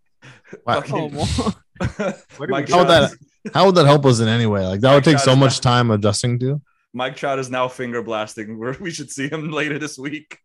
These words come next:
Speaker 1: How does that have anything? Like, okay, you're just horny. It's, that's what we get for recording at eleven P M, but it's like,
Speaker 2: <laughs>
Speaker 1: I don't, I, I kinda get it, but
Speaker 2: Jared Walsh is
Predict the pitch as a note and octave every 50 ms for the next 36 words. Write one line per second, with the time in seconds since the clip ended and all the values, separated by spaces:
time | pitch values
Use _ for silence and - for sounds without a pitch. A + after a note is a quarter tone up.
0 | _ - A#2+ F3 F3+ C3+ A2+ A#2 A2+ G#2+ G2+ G2 A2+ C3 B2+ A#2 G#2+ - - G2+
1 | G2 G2+ G#2 G#2+ - F3 F3 C3+ A2 G#2+ - - A2 A#2+ C3 A#2+ A2 G2+ F#2+ A#2
2 | C3 C3+ G#2 - - G2+ _ _ _ _ _ - - - G#2 G2 _ _ _ -
3 | G#2 G2+ G2+ A#2+ A2+ A2 G#2+ C3+ B2+ G#2+ G#2+ G#2 G2+ G#2 - A2+ A2 G#2 G2+ G2
4 | F#2+ F#2+ G#2 G#2+ G2+ G2+ G2 G2 G2 G#2 G#2+ C3 D3 A#2+ G2+ F#2+ G2 F#2+ F#2+ F#2
5 | - G2+ F#2 F2 - - B2 A#2 - C3+ B2+ - - _ _ _ _ _ _ _
6 | - G#2 G#2 G#2 G2+ - _ - A2+ G#2+ G2+ F#2 _ - - - G#2+ G#2 G2 -
7 | A2 G#2+ A2+ B2+ D3+ D#3 E3 F3 F#3 G3 F3+ C3+ A2+ G#2+ G2+ F#2+ - _ _ _
8 | _ _ _ _ _ _ _ _ _ _ _ _ _ _ _ _ _ _ _ _
9 | _ _ _ _ _ _ _ _ _ _ _ - G#2 G2+ G#2+ C3 C3 A#2+ A2+ G2+
10 | F#2+ F#2+ G#2 G#2 - A#2 G2 F#2+